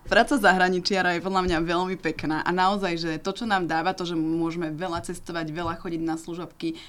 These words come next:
je proste skvelé. A má to tú pridanú hodnotu, že ty píšeš nejaký príspevok, ten príspevok ťa zaujme, potom si môžeš zavolať na tú tému hostia,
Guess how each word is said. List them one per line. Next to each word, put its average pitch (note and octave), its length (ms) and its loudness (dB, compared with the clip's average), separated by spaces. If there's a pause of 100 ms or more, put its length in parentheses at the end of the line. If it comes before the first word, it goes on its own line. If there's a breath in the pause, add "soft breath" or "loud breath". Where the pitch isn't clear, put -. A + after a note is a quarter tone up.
je D3+ 80 -4
proste F3+ 320 -6
skvelé. D#3+ 560 -2 (400 loud breath)
A D3 340 0 (240)
má F3 260 2
to C4 120 0
tú G#3+ 100 -4
pridanú G3 400 -2
hodnotu, F3 300 -2
že E3 100 -4
ty D#3+ 140 -4
píšeš G3+ 500 0
nejaký E3 320 2
príspevok, G#3 480 -2
ten E3 160 -2
príspevok E3 460 -6
ťa D#3+ 180 -6
zaujme, G#3 380 -2
potom F3 240 -4
si E3+ 100 -12
môžeš E3 320 -4
zavolať D#3+ 380 -8 (160)
na E3 240 -2
tú E3 100 -8
tému D#3 400 -6
hostia, G#3+ 480 -2